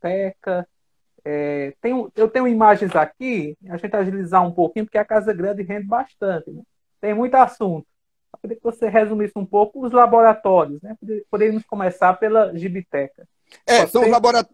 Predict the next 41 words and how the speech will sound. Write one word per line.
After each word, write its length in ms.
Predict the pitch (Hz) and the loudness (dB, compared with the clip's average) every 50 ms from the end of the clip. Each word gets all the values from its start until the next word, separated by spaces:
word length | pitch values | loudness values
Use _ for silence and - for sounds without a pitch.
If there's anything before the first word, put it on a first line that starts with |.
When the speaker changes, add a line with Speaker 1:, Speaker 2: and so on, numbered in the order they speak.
| _ _ _ | _ _ _
Speaker 2:
são 180 | - 233 254 | 0 2 2
os 60 | 226 | 4
laboratórios 520 | 233 226 208 226 226 220 202 - 220 208 190 | 2 2 2 4 2 2 2 4 0 0 0
de 80 | 202 | 0
conteúdo 580 | 190 - 214 202 - 214 208 202 226 254 214 254 | -4 -4 -6 -2 2 2 2 2 2 -4 -6 -8
e 60 | 262 | -8
de 100 | 202 247 | -8 -8
produção. 580 | 202 - 247 240 214 233 208 - 185 165 160 151 - | -2 0 0 0 0 -2 -6 -4 -2 -2 -2 -2 0
Um 140 | 233 254 262 | 0 0 2
dialoga 440 | 233 - 233 220 233 226 202 220 208 | 4 4 4 4 2 0 -2 -2 -6
com 120 | - 220 | -6 -8
o 60 | 190 | -6
outro. 180 | 165 143 - _ | -6 -6 -6 _
Por 80 | 170 | -10
exemplo, 220 | 147 151 170 - 180 | -8 -8 -4 -2 -2
a 40 | 160 | -4
Gibiteca. 680 | 160 233 196 247 - _ - 180 151 131 - _ - _ _ _ _ _ _ _ _ | -4 -8 -12 -12 -10 _ 0 0 0 0 -6 _ -20 _ _ _ _ _ _ _ _
A 80 | - 131 | -10 -6
Gibiteca 600 | 139 214 202 226 185 - 226 226 247 240 - 254 | -6 -4 -6 -6 0 2 2 2 2 2 -2 -4
é 60 | 247 | -4
um 100 | 254 262 | -4 -6
acervo 680 | 226 - - - - 226 240 233 226 233 247 254 - | -10 -10 -4 0 2 4 4 2 0 -4 -12 -12 -12
enorme 500 | 262 262 240 196 196 226 240 226 202 185 | -10 -10 -6 -4 -4 -2 -2 -4 -6 -8
de 140 | 170 175 180 | -12 -14 -18
gibi, 420 | 151 170 170 135 123 139 143 135 | -16 -16 -18 -14 -10 -8 -6 -6
né? 180 | 123 123 135 143 139 - | -6 -6 -8 -10 -10 -10
Tem 100 | 143 135 | -10 -8
mais 200 | 139 156 170 180 | -2 0 0 0
de 60 | 175 - | 0 -2
cinco 280 | - 202 202 - - | -4 -4 -4 -4 -6
mil 180 | 180 170 170 190 | -6 -6 -4 -6
e 60 | 196 | -6
quinhentos 380 | - - 190 196 190 180 - - | -4 -2 -2 -2 -2 -6 -14 -18
títulos 420 | _ - 180 185 180 - 165 151 | _ -4 -4 -4 -2 -4 -6 -6
de 100 | 151 165 | -6 -8
gibi. 460 | 143 156 151 131 139 170 202 226 226 - _ _ _ - - - | -8 -8 -8 -6 -4 -4 -2 -4 -4 -8 _ _ _ -20 -6 -6
Então, 280 | 190 - - 247 233 | -2 2 2 2 2
lá 260 | 220 226 247 302 320 | 2 2 2 2 0
dentro 340 | 294 247 202 226 220 - 208 | -2 -4 -6 -8 -8 -8 -8
da 140 | 180 185 180 | -8 -6 -8
Gibiteca, 760 | 160 175 185 165 170 151 _ 190 208 247 254 - - 156 127 | -6 -10 -12 -14 -14 -10 _ -2 -2 -2 -2 -6 -10 -12 -12